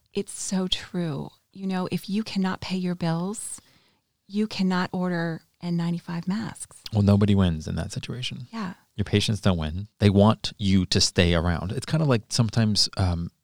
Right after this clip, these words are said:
Speaker 2: you know, a lot of times the restaurant industry gets hit when all of a sudden consumers expect healthier ingredients, right?
Speaker 1: Yeah.
Speaker 2: So for those that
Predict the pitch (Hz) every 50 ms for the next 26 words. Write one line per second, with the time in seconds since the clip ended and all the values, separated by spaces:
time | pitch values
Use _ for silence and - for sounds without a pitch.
0 | _ _ 127 131 135 123 110 120 120 123 120 110 - 107 107 101 98 - 98 90
1 | 92 90 87 - - 87 82 87 85 85 82 - - 85 85 82 82 82 - -
2 | - 85 80 - - _ _ _ - 98 92 87 85 85 87 87 - - 87 85
3 | 82 82 - - _ _ _ _ - - 92 87 - - 92 85 82 - - -
4 | - - - 82 78 - - - - 78 - - 85 78 78 76 76 85 - _
5 | _ _ _ _ _ - 95 87 92 87 85 80 - - - - - _ _ -
6 | 85 82 85 - - - - - 247 262 233 185 - - 127 110 - 113 104 117
7 | 120 127 127 107 113 120 110